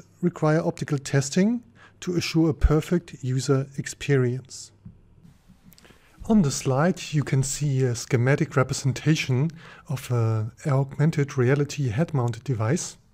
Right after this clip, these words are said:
And there are basically two groups of quality tests that we can do here. First,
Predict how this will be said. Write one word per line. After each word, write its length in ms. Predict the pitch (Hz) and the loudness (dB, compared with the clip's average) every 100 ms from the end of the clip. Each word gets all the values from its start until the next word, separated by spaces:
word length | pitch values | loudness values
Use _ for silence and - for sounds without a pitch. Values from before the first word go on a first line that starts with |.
| _ - - - - - - | _ -20 -18 -18 -20 -18 0
And 240 | 147 143 | 2 4
there 160 | 143 135 | 4 4
are 80 | |
basically 460 | 135 151 151 - 160 | 4 2 2 -2 -2
two 260 | 156 254 254 | 0 0 2
groups 480 | 233 214 - - - | 4 2 2 -8 -6
of 320 | 147 135 147 | -6 -6 -10
quality 560 | - - 165 156 156 147 | -4 0 0 0 0 -2
tests 560 | - 139 143 - - - | -2 -2 -2 -4 -10 -12
that 320 | 135 131 135 - | -6 -4 -2 -2
we 100 | 131 | -4
can 300 | - 123 113 | -2 -2 0
do 160 | 139 | 0
here. 320 | 151 165 202 - - - - - - - - - | 2 4 2 -2 -14 -20 -20 -20 -20 -20 -20 -20
First, 500 | - 165 220 - - | 2 4 4 2 -6